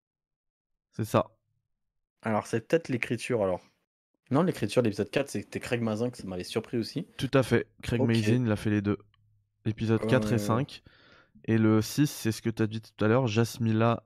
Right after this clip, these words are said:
Speaker 2: Ouais.
Speaker 1: Zbanic.
Speaker 2: Zbanic, voilà. Et qui est incroyable. Ok.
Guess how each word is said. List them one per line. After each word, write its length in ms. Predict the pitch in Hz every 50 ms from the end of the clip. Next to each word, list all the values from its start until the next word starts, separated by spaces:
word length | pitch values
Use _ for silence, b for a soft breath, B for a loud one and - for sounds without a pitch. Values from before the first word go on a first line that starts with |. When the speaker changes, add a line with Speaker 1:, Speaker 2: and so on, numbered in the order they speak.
| _ -
Speaker 2:
Ouais. 60 | 104
Speaker 1:
Zbanic. 1000 | - - 113 117 110 107 123 123 120 117 110 107 - - - - - - - _ _ _ - -
Speaker 2:
Zbanic, 480 | 107 110 110 110 107 107 104 95 - -
voilà. 220 | - 95 90 87 - _ _ _ _ _ _ _ _ -
Et 220 | - 104 98 92 87
qui 120 | - -
est 60 | 98
incroyable. 340 | 90 92 - - 101 101 - _ _ _ _ _ _ _ _ _ _ _ _ _ _ _ _ _ _ _ _ _ _ _ _ _ _ _ _ _ -
Ok. 160 | 190 - -